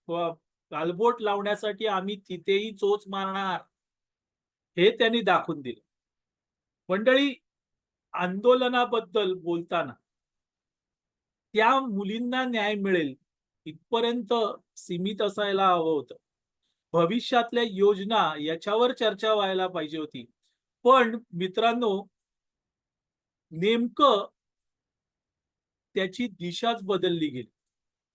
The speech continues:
आणि सांगितलं काय गेलं, तर ती जी शाळा आहे त्या शाळेचे पदाधिकारी भाजपचे आहेत. मंडळी, इतकंच नाही, म्हणजे हे तर खुद्द उद्धव ठाकरे,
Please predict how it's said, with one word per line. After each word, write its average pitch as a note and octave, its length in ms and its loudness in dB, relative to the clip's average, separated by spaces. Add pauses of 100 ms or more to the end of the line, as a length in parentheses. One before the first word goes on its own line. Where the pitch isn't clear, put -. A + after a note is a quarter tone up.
(720)
आणि A#3+ 340 2 (680)
सांगितलं B3+ 600 0
काय B3+ 220 2
गेलं, B3 380 2 (1040)
तर C4 300 6
ती - 760 -8
जी D4 180 4
शाळा G#3+ 340 4
आहे D#3+ 220 2 (800)
त्या G3+ 240 2
शाळेचे G3 560 -4 (120)
पदाधिकारी F#3+ 680 -4
भाजपचे D#3+ 680 -4
आहेत. A2 100 -10 (1500)
मंडळी, B3+ 420 4 (120)
इतकंच B3+ 480 2
नाही, F3 280 -2
म्हणजे F3 180 -2 (220)
हे F#3 100 4 (100)
तर A#3 140 2 (240)
खुद्द F3 280 -2 (880)
उद्धव G3 400 4
ठाकरे, A3+ 460 2